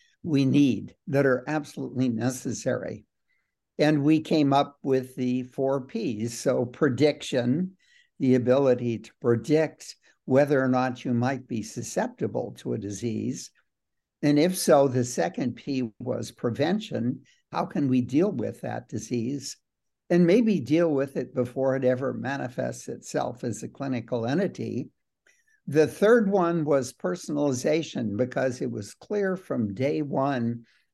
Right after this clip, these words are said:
that humans are a unit of biological organization, and health had to be focused at individuals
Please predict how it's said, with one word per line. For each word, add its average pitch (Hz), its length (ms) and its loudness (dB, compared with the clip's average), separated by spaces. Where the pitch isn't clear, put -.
that 127 200 0
humans 180 840 0
are 127 560 2
a 135 100 2
unit 151 640 2
of 120 360 -4
biological 139 920 -4
organization, 120 1160 -2
and 127 240 0
health 131 480 0
had 165 280 2
to 139 100 0
be 127 180 0
focused 127 640 -4
at 127 100 -8
individuals 131 920 0